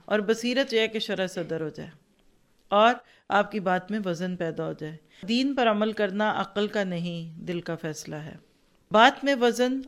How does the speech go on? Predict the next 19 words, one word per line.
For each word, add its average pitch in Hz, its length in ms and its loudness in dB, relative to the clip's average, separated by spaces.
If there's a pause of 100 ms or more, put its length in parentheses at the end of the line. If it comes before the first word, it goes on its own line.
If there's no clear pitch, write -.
अमल 170 300 -2
का 175 180 -4
होता 165 300 -6
है। 156 240 -8 (420)
वज़न 294 640 4
इल्म 190 260 0
का 202 140 2
भी 208 160 -2
होना 208 340 -2
चाहिए, 202 480 -6 (420)
और 226 180 8
इल्म 233 280 6
इंसान 196 400 0
की 208 180 -6
शख्सियत 214 540 -6
को 214 80 2
ऐसे 208 300 -2
चमकाता 202 520 -4
है 202 160 -4